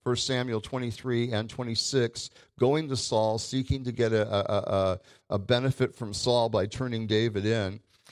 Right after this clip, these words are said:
Have you ever feel like you're in enemy territory as you seek to walk with God?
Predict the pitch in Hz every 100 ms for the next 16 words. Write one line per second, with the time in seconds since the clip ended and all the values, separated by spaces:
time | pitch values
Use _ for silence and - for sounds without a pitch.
0 | - _ - 90 117 120 135 175 165 156
1 | 151 143 139 139 127 110 - 120 135 139
2 | - 123 123 131 - 127 131 127 110 104
3 | 95 113 113 113 101 101 - 107 - 95
4 | 98